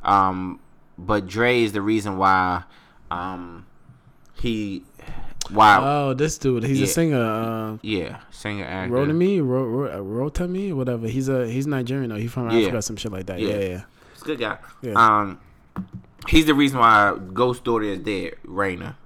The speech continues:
Speaker 1: is her
Speaker 2: Mm-hmm.
Speaker 1: name. So Tyreek found out that Ghost and his godfather Tommy, who is Ghost's right-hand man in the drug business, uh, was gonna kill t-,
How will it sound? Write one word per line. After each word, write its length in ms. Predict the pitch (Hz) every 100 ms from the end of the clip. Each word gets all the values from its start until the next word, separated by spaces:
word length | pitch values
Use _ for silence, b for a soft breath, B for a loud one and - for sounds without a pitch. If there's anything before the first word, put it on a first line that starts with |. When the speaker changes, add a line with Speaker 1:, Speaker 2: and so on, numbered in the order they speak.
| 92
Speaker 1:
is 120 | 92
her 60 | 95
Speaker 2:
Mm-hmm. 60 | 90
Speaker 1:
name. 240 | 87 85 B B B B -
So 180 | - 98
Tyreek 420 | 113 104 123 120
found 340 | 123 110 104
out 200 | 104 95
that 200 | 95 92
Ghost 580 | 107 110 101 - - - - - - - - -
and 680 | 98 98 87 85 82 82 78 - - -
his 320 | 95 - -
godfather 520 | 110 107 101 95 92
Tommy, 460 | 87 120 117 104 95
who 240 | 98 95
is 160 | 90 92
Ghost's 320 | 95 98 -
right-hand 340 | 92 95 92 92
man 260 | 95 92
in 120 | 87 87
the 60 |
drug 280 | 95 98 92
business, 400 | 95 92 87 - B B B B -
uh, 160 | 95
was 160 | 98 92
gonna 220 | 92 95
kill 340 | 92 - 101
t-, 120 | 90